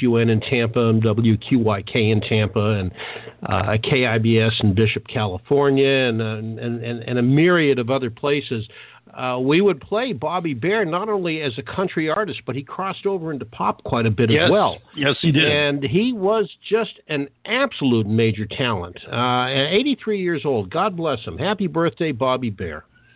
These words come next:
Speaker 2: And congratulations on finally becoming a, uh, member of the Opry family. We're, uh,
Speaker 1: About
Speaker 2: we salute
Speaker 1: time.
Speaker 2: you, Bobby Bare. Yes, we do. We're gonna move right along because,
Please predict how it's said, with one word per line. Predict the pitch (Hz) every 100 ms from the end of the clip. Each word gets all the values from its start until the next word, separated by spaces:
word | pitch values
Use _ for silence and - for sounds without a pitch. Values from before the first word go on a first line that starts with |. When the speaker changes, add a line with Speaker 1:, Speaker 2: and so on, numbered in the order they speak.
| _ _ _
Speaker 2:
And | 135 131 123 -
congratulations | 131 120 170 165 165 160 160 - 143 123
on | 143 113
finally | 165 165 156
becoming | 139 143 - 156 151 143 123 - - -
a, | - 135 139 135
uh, | 139 135
member | 131 151 151 143
of | 113
the | 123 -
Opry | 143 143 135 131 -
family. | 135 120 117 107 - - _ -
We're, | 117 123 123 127 123
uh, | 95 - _ -
Speaker 1:
About | 110 135 139
Speaker 2:
we | -
salute | 139 117 139
Speaker 1:
time. | 90
Speaker 2:
you, | 123 120 - _
Bobby | 113 117 117 110
Bare. | 110
Yes, | 98 107 120 -
we | 120 104
do. | 92
We're | 92 240
gonna | 269 254
move | 226 214
right | 202 190
along | 175 185 175
because, | 143 156